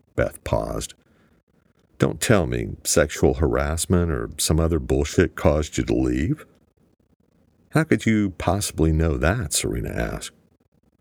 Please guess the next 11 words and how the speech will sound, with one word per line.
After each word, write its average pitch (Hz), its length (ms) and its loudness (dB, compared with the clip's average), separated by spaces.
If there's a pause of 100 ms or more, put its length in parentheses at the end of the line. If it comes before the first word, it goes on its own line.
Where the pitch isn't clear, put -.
(760)
"Well, 120 440 4
for 95 160 4
starters, 98 760 0 (480)
no 240 60 4
one 233 300 2
beats 95 340 2
the 69 120 4
shit 135 300 2
out 78 200 0
of 62 80 -4
a - 20 -4